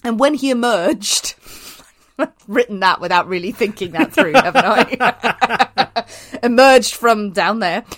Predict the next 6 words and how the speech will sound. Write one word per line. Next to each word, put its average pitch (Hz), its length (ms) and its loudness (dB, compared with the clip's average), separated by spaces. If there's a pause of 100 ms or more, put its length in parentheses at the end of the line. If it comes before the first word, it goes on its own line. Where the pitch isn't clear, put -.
(760)
He 262 220 0
was 320 160 -4
declared 233 580 0
an 202 220 -8
unknown 220 720 -2
critter - 440 -10